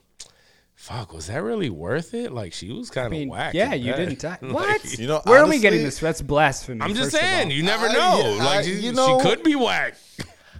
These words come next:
Speaker 3: I, I'm,
Speaker 1: Just
Speaker 3: I'm
Speaker 1: 'cause it's
Speaker 3: almost
Speaker 1: Margot
Speaker 3: like
Speaker 1: Robbie doesn't mean that she's, she's a good lay, bro.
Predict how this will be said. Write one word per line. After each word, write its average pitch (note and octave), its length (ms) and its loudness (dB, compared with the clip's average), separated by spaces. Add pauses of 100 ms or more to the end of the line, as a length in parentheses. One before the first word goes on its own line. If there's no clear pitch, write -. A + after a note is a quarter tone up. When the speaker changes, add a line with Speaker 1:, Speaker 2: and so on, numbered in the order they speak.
(200)
Speaker 3:
I, C3+ 420 -2
I'm, C3+ 140 -2
Speaker 1:
Just A#3 160 0
Speaker 3:
I'm B2 60 2
Speaker 1:
'cause - 200 4
it's - 80 2
Speaker 3:
almost - 220 4
Speaker 1:
Margot A#3 160 4
Speaker 3:
like F#3+ 120 6
Speaker 1:
Robbie G#3 200 2
doesn't G3+ 320 0
mean A3 180 0
that F#3+ 140 -2
she's, F#3 360 -6
she's F#3 220 -4
a D#3 60 0
good D#3 200 -2
lay, D3+ 300 -2
bro. A#2 420 -2